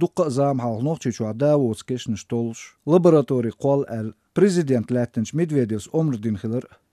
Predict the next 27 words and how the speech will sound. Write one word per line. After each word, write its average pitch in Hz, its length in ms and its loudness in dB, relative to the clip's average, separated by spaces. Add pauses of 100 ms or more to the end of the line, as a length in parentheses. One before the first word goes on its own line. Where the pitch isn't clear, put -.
(120)
из 156 160 0
шия 170 300 0
Кадыров 160 520 4
бяхкан 107 480 -4 (260)
қолын 170 340 6
зисін 110 360 -4
хилер. 101 320 -10 (480)
Шезер 190 420 4
борол 170 420 2
шарах, 113 420 -8 (180)
сөз 185 320 4
ғал 127 220 2
венч 131 320 0
Европ 156 460 2
қиечуан 147 440 -2
парламент 127 560 -2
ассамблея 117 460 -2
күйгіл 127 420 -4
хочу, 101 420 -6 (260)
Хаммерберг 143 680 2
Томаса 156 500 0
бехер, 127 440 -2 (240)
шағуа 147 400 4
дирду 139 340 2
и 135 120 -4
лабораторий 113 640 -4
қол. 82 340 -12